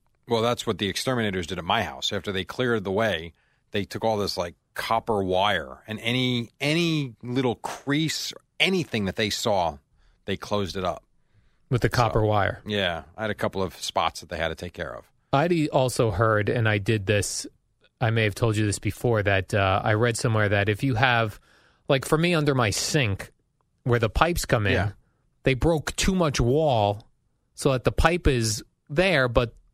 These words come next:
Speaker 1: There's a hole because
Speaker 2: there's
Speaker 1: of
Speaker 2: a
Speaker 1: it.
Speaker 2: hole because
Speaker 1: Yeah.
Speaker 2: of it. So they said, "Ball up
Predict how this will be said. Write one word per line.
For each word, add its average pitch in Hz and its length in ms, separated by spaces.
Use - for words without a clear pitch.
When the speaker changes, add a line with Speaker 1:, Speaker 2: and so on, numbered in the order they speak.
Speaker 1:
There's 101 180
a 98 80
hole 107 180
because 117 280
Speaker 2:
there's - 100
Speaker 1:
of 170 80
Speaker 2:
a - 20
Speaker 1:
it. - 20
Speaker 2:
hole 226 200
because 113 420
Speaker 1:
Yeah. 104 60
Speaker 2:
of 95 60
it. 95 120
So - 160
they 135 80
said, 147 320
"Ball 147 360
up 131 240